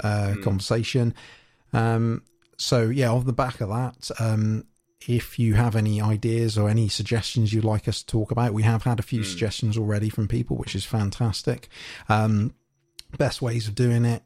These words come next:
Speaker 1: is talking to us on Twitter, which is
Speaker 2: Mm-hmm.
Speaker 1: at Realm and Ruin.
Speaker 2: Mm-hmm.
Speaker 1: Um, or you've got our Facebook, which is facebook dot com slash realm and ruin.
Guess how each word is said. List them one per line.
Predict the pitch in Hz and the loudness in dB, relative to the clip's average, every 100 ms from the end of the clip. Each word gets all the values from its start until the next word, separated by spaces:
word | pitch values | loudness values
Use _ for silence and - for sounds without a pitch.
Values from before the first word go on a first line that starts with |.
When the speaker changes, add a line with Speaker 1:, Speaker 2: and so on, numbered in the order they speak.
| - | -6
Speaker 1:
is | 113 110 107 104 - - _ _ _ | -2 0 -2 -2 -6 -10 _ _ _
talking | 139 113 - | 0 0 -2
to | 127 | -2
us | 110 | 0
on | 117 104 | 0 0
Twitter, | - - - 139 - - | 0 -2 0 -2 -4 -6
which | 110 - - | -6 -6 -6
is | 110 104 107 | -2 -2 -2
Speaker 2:
Mm-hmm. | 135 | -4
Speaker 1:
at | 107 - 87 110 | -4 -4 -12 -2
Realm | 117 110 110 110 | 0 2 2 2
and | 104 | 2
Ruin. | 120 131 143 - _ - - - - 131 | 2 2 0 -4 _ -20 -20 -20 -8 -2
Speaker 2:
Mm-hmm. | |
Speaker 1:
Um, | 113 110 107 107 107 107 - _ | 2 2 2 0 0 -4 -6 _
or | - 110 110 104 | -2 2 2 0
you've | 101 107 104 104 | -4 -6 -6 -4
got | 131 104 | -4 -2
our | 95 | -4
Facebook, | - 143 131 - - - | -2 -2 -2 0 -4 -2
which | 110 | -4
is | 104 | -4
facebook | - 110 - 113 - - | -2 -2 -2 -4 -6 -4
dot | - - | -6 0
com | 117 110 104 | 0 0 -2
slash | - 107 95 | 0 -2 0
realm | 117 113 107 | 0 0 0
and | 110 | 0
ruin. | 139 143 131 | 2 2 0